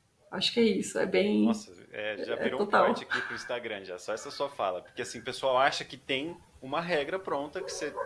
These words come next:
Speaker 2: aprende, vou fazer a mesma coisa no Itaú, vou fazer a mesma coisa na Lura, né? E não é, é, tem a base. E aí o que você disse me,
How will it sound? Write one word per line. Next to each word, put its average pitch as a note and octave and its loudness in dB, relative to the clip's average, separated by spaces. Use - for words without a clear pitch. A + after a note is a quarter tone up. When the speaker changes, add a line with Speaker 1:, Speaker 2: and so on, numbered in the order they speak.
Speaker 2:
aprende, A#2 -2
vou A#2+ -2
fazer A#2 0
a A2 6
mesma A#2+ -4
coisa A#2+ -2
no A#2 -4
Itaú, A2 4
vou - -4
fazer A#2+ 0
a A#2 0
mesma A#2 -2
coisa A2 -2
na F#2 -2
Lura, B2+ -4
né? A#2 -2
E A2 -4
não G3+ -4
é, D#3 2
é, F#2+ -2
tem D3 2
a G3 4
base. A#2 2
E A#2 -2
aí C#3 0
o E3 -4
que F#3 -8
você E3+ 0
disse D3+ -4
me, B2+ -6